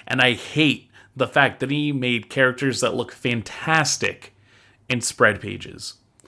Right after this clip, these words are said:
I hate the fact that he made fucking Great Boy the worst character, because by design,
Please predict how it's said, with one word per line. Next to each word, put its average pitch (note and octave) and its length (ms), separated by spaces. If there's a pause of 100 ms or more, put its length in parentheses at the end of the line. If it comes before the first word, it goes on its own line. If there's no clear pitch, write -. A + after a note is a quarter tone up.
(240)
I D3+ 140
hate E3+ 440
the E3 80
fact A#2+ 540 (260)
that B2+ 160
he E3+ 300
made C3 580 (160)
fucking B2 640
Great B2 380
Boy C#3 400 (160)
the A2+ 100
worst A2 520
character, C3+ 680 (240)
because C#3 380
by B2+ 260
design, A#2+ 760